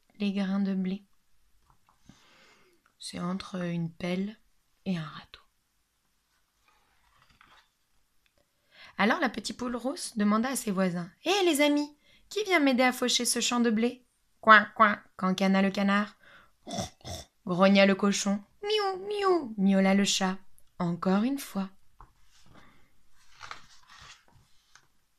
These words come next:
Bon, bon, dit la petite poule rousse, et elle faucha elle-même le champ et fit une belle récolte de grains de blé en trois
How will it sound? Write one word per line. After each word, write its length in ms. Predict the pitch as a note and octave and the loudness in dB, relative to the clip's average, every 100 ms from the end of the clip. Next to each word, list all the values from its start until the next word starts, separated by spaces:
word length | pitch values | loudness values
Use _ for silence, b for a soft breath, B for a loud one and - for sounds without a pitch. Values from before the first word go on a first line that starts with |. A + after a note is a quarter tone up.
| _ _ | _ _
Bon, 480 | F3 E3 F3+ C#4 F4 _ | -8 0 4 4 2 _
bon, 560 | F3+ E3 F3+ F#3 F#3 F#3 | -10 -2 2 2 2 0
dit 160 | F3+ F#3 | 0 2
la 140 | F#3 | 2
petite 340 | F#3+ F#3+ G3 | 0 -4 -6
poule 160 | - G3 | -2 -2
rousse, 400 | F#3 G3 G3+ - B B B B - | 0 -2 -4 -6 B B B B -10
et 120 | D#4 | -2
elle 180 | C4 F3+ | 0 0
faucha 640 | E3 - C#4+ - - F3+ - - | -2 -4 -4 -2 -2 -4 -8 -6
elle-même 520 | C#4 A3 G3 F#3+ F#3 | 0 2 4 2 2
le 100 | F#3 | 0
champ 400 | - - F#3 - _ _ _ | -2 -2 -6 -10 _ _ _
et 120 | A3 | -2
fit 220 | G#3 A3+ | -2 0
une 120 | A3+ A3+ | 2 2
belle 400 | F#3 F#3+ F#3+ F#3+ | 2 2 2 2
récolte 480 | F#3 F#3 F#3 F3+ | -2 -4 -6 -4
de 160 | F3+ F#3 | -4 -2
grains 260 | F3+ F3+ F#3 | -2 -2 -2
de 120 | F3+ | -2
blé 320 | E3+ F3 - _ _ _ _ - | -6 -10 -14 _ _ _ _ -12
en 160 | E3 | -10
trois 520 | D#3+ - - G3+ C#4 | -10 -16 -10 -8 -8